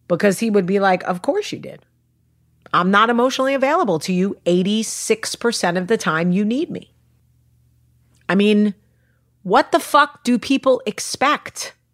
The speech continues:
I'm getting off on a tangent now. This poor girl's listening to this podcast, right, going, "Okay, well, great. Can you tell me what the fuck to do?" I'm trying.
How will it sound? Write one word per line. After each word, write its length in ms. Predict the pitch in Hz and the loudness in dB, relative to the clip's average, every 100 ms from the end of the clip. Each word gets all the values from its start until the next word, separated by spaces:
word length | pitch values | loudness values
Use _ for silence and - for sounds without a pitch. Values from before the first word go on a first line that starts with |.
| _ _ _ _ _ _ _ _ _ - | _ _ _ _ _ _ _ _ _ -2
I'm 220 | 233 254 | 0 2
getting 200 | 262 285 | 2 4
off 180 | 262 254 | 2 2
on 120 | 226 | 0
a 40 | 185 | -2
tangent 340 | 240 220 170 | -4 -4 -4
now. 120 | 165 | -4
This 140 | 190 - | -6 -4
poor 220 | 208 180 | -2 -2
girl's 280 | 175 165 147 | -2 -2 -4
listening 320 | 165 156 147 | -6 -6 -8
to 80 | 156 | -8
this 140 | 135 | -6
podcast, 460 | 165 156 151 139 143 | -4 -2 -2 -6 -6
right, 220 | 139 85 | -6 -6
going, 280 | 156 143 143 | -6 -6 -4
"Okay, 280 | 202 208 180 | -2 0 2
well, 280 | 165 165 160 _ _ | 0 -2 -8 _ _
great. 320 | 214 240 196 - | 0 2 2 0
Can 160 | 180 | 0
you 100 | 180 | 0
tell 180 | 196 190 | 2 2
me 120 | 196 | 2
what 140 | 196 185 | 0 -2
the 60 | |
fuck 200 | 185 196 | -4 -6
to 80 | 196 | -4
do?" 220 | 196 208 | -2 -2
I'm 160 | - 170 | -2 -4
trying. 380 | 196 262 214 | -2 -2 -2